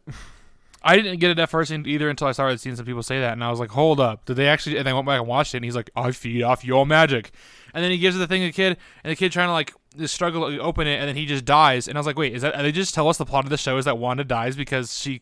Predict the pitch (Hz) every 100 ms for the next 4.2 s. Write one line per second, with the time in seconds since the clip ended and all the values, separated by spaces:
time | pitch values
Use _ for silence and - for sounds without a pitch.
0 | _ - 127 - 143 135 143 123 120 135
1 | 139 139 135 135 127 123 - - 131 131
2 | 120 120 127 151 165 - - - - -
3 | _ 135 139 135 135 131 123 127 131 -
4 | 139